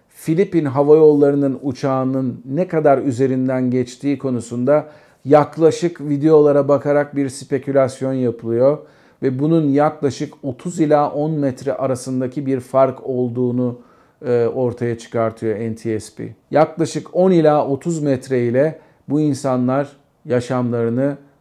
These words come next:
kaybetmeden yolculuklarına devam edebiliyorlar. Peki diyeceksiniz ki hata kimde?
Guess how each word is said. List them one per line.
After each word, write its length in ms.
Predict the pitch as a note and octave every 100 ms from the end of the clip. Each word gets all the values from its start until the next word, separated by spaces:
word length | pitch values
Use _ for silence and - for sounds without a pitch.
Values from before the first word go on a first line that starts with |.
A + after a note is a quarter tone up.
| _
kaybetmeden 880 | - B2 C3+ B2+ B2+ A#2+ A#2 B2+ C3+ -
yolculuklarına 1000 | B2+ C3 C#3+ B2 B2 A#2+ - A2+ B2 A#2+
devam 360 | A#2 A2+ A2+ A2+
edebiliyorlar. 720 | A2 G#2+ A#2 A2+ G#2 G2+ F#2+ -
Peki 280 | F3+ G3 A3
diyeceksiniz 560 | G3+ G#3 - B3 A#3
ki 80 | G3
hata 400 | C#3 D#3 F3 F#3
kimde? 440 | F3+ C#3+ G#2+ G2